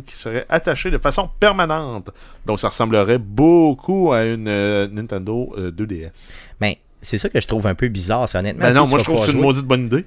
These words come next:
Speaker 2: Mais tu vas pouvoir jouer les jeux de la Switch, c'est bon. Mais honnêtement, c'est quoi la différence entre ça et une deux D S ? Outre
Speaker 1: C'est
Speaker 2: la
Speaker 1: que
Speaker 2: puissance,
Speaker 1: tu
Speaker 2: ça.
Speaker 1: joues les jeux de la Switch.
Speaker 2: Non, je comprends, là, mais je veux dire, tu sais
Speaker 1: Ben non, mais c'est là qu'il v-, c'est ça, c'est ça leur,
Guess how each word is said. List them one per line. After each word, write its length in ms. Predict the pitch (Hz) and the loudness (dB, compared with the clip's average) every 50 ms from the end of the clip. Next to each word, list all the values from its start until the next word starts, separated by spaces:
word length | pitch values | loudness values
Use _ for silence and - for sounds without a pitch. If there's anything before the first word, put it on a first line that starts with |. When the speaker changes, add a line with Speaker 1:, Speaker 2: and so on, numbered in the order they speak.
| - - | -6 -6
Speaker 2:
Mais 80 | - 110 | -4 -2
tu 40 | - | -2
vas 60 | 110 | -2
pouvoir 180 | - 143 143 131 | 0 0 0 0
jouer 320 | 104 120 123 156 202 233 | 0 0 0 2 2 2
les 140 | 180 127 113 | 2 0 0
jeux 120 | 104 127 160 | 0 0 0
de 40 | 143 | 0
la 80 | 120 98 | 0 -2
Switch, 260 | - - 185 - - | -2 -2 -2 -2 -2
c'est 140 | - 110 104 | 0 0 0
bon. 320 | 98 120 170 226 - 110 101 - | 0 0 -2 -2 -4 -6 -8 -8
Mais 160 | 95 98 95 | -6 -4 -2
honnêtement, 360 | 98 110 113 - - 175 214 | -2 -2 -4 -4 -4 -4 -4
c'est 140 | - - 104 | -4 -6 -6
quoi 140 | - - 208 | -4 -4 -4
la 40 | |
différence 460 | 123 - - 113 107 131 160 160 - - | -4 -4 -4 -4 -4 -4 -4 -4 -2 -2
entre 180 | 104 98 90 | -2 -4 -4
ça 280 | - - - 123 143 220 - - - - - - - - - | -6 -4 -2 -2 -2 -2 -4 -10 -18 -20 -20 -20 -16 -10 -6
et 60 | - 104 | -4 -2
une 80 | 101 | -2
deux 120 | 95 104 104 | -2 -2 0
D 100 | 101 98 | 0 0
S ? 300 | 101 123 123 - - - - - - - _ - - - - - | 0 -2 -2 -6 -8 -12 -16 -20 -20 -20 _ -20 -20 -14 -10 -8
Outre 100 | 110 - | -4 -2
Speaker 1:
C'est 80 | 120 | 0
Speaker 2:
la 80 | 104 92 | 0 0
Speaker 1:
que 40 | - | -2
Speaker 2:
puissance, 280 | - - - 123 123 | -4 -4 -2 0 0
Speaker 1:
tu 60 | 113 | 0
Speaker 2:
ça. 180 | 107 95 95 131 | -2 -2 -4 -4
Speaker 1:
joues 180 | 127 110 113 113 | -2 -2 -2 -2
les 200 | 107 104 101 95 | -2 -2 -2 -2
jeux 100 | 90 101 | -2 -4
de 60 | 104 | -4
la 80 | 98 90 | -6 -6
Switch. 200 | - - 156 - - - - | -6 -10 -12 -12 -10 -6 -4
Speaker 2:
Non, 100 | 135 131 | -4 -2
je 80 | 110 - | -2 -2
comprends, 280 | 110 98 - - 101 - | -4 -4 -4 -4 -6 -6
là, 60 | 117 | -4
mais 100 | 104 101 | -4 -4
je 120 | 87 101 98 | -4 -2 -2
veux 20 | |
dire, 220 | 92 110 104 98 95 | 0 0 0 0 -2
tu 60 | - - - | -6 -8 -12
sais 180 | - - 113 113 | -8 -4 -4 -2
Speaker 1:
Ben 220 | 110 120 131 127 | 0 0 0 0
non, 100 | 131 143 | 0 0
mais 120 | 147 135 120 | 0 -2 -2
c'est 160 | - - 135 | -2 0 2
là 180 | 127 131 165 190 | 4 4 4 2
qu'il 160 | - - 127 | 0 -4 -10
v-, 160 | 120 139 123 | -8 -8 -6
c'est 140 | - - 113 | -6 -4 -4
ça, 120 | - 139 - - - | -2 -4 -4 -4 -6
c'est 160 | 127 135 127 | -6 -6 -4
ça 160 | - - 220 | -2 -2 0
leur, 160 | 220 180 143 | 0 0 -2